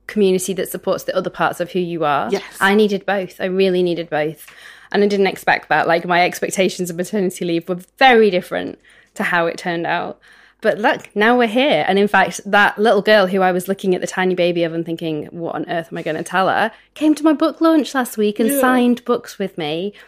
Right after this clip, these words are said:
Speaker 1: And then when we had some extra signed ones, she said to the lady, "Can I help you put them on the shelves?" And they went and put them on the
Speaker 2: Oh.
Speaker 1: shelves together. Like,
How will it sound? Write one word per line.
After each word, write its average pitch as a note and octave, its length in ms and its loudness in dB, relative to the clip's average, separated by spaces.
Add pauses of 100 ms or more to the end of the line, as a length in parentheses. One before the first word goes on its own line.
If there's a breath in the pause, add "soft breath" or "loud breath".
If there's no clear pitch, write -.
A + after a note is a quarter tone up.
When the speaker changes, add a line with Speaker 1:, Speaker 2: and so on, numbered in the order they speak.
(300 soft breath)
Speaker 1:
And A3 200 4
then A3 380 4 (120)
when A3 220 4
we A#3 80 4
had A3+ 220 2 (140)
some A3 180 0
extra - 320 -2
signed G3+ 320 2
ones, F#3 320 0
she - 120 -16
said G#3+ 180 -6
to G#3 80 -14
the A3 80 -4
lady, G3+ 160 0
"Can A#3 160 -4
I A3 40 0
help G#3+ 220 -6
you A3 60 -16
put - 160 -14
them A#3 80 -6
on A3+ 100 -4
the A#3 60 -6
shelves?" G#3+ 580 -8
And A3+ 120 0
they A3+ 80 2
went G#3+ 200 4
and A3 100 0
put F#3+ 120 -2
them G3+ 100 -2
on G3+ 80 0
the G3 80 0
Speaker 2:
Oh. - 20 -4
Speaker 1:
shelves F3+ 280 -6
together. E3+ 360 -6
Like, F#3+ 340 -2